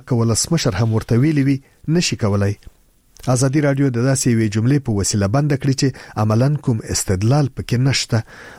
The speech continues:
محکمه به په بل ګام کې د ازادي اروپا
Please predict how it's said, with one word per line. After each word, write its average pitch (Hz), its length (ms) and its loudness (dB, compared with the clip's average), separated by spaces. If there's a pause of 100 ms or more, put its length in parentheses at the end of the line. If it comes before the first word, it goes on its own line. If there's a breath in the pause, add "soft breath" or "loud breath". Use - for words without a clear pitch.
(120)
محکمه 123 420 0
به 120 160 -2
په 110 160 0
بل 160 220 2
ګام 101 220 -2
کې 104 100 -2 (340 loud breath)
د 110 140 2
ازادي 117 340 0 (140)
اروپا 123 280 0